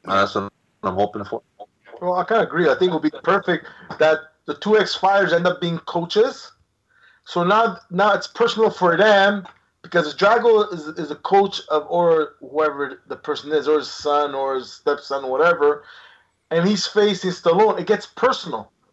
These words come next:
Speaker 1: Yeah.
Speaker 2: So, so when, when they, when have the, the confrontation, when they, they have to talk to each other, you can actually see the two coaches wanna punch each other in the face. So that kinda, that would be the best. I mean, if the Drago is a coach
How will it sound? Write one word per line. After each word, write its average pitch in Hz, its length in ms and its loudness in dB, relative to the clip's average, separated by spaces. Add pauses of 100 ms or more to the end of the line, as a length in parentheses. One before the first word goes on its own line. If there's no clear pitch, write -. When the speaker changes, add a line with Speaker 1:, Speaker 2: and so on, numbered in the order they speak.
(260)
Speaker 1:
Yeah. 98 220 -2
Speaker 2:
So, 220 340 2 (180)
so 208 220 -2
when, 202 220 -6
when 202 160 -2
they, 220 180 2
when 202 180 0
have 233 220 2
the, 214 100 -2
the 196 200 -4
confrontation, 190 580 -2
when 165 160 0
they, 151 140 0
they 156 80 -4
have 156 220 0
to - 140 -20
talk 175 180 -4
to 185 60 -8
each 165 200 -6
other, 233 340 2 (580)
you 175 80 -12
can 214 140 2
actually 240 240 0
see 208 80 0
the 190 80 -2
two - 140 -2 (100)
coaches 214 380 2
wanna 180 240 0
punch - 320 -2
each 175 100 -4
other 185 100 2
in 175 60 -2
the 156 80 -2
face. 240 380 -4 (340)
So 196 120 -4
that 294 220 2
kinda, 269 320 0 (480)
that 240 240 2
would 180 140 0
be 180 80 -4
the 156 100 2
best. - 580 0
I 147 80 -8
mean, 151 280 -4
if - 200 -8
the 151 320 4
Drago 170 480 2 (280)
is 185 400 4
a - 60 -4
coach 202 680 0